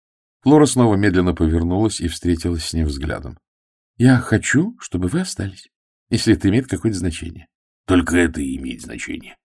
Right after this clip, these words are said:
отозвался Блант. Повисла тишина. Они сели на каменную скамью у пруда с золотыми рыбками. Казалось, ни один из них не знает, что говорить дальше. —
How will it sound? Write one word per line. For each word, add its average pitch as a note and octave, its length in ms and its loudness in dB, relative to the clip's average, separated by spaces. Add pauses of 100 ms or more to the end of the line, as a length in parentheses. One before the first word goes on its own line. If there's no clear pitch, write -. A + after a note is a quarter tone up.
(160)
отозвался D2+ 540 -4
Блант. - 320 -12 (1300)
Повисла B2 360 -2
тишина. - 560 -14 (1080)
Они F3 160 4
сели D#3 240 6
на A2 140 2
каменную F#2+ 420 2
скамью E2 400 0
у D2+ 60 -2
пруда D#2 340 0
с D#2 60 -2
золотыми D#2 400 -2
рыбками. - 480 -6 (480)
Казалось, B2 420 4
ни B2 80 4
один B2+ 300 4
из B2 120 4
них B2 220 0
не G2 80 0
знает, E2 340 0
что - 220 -6
говорить D2+ 400 -4
дальше. — - 480 -16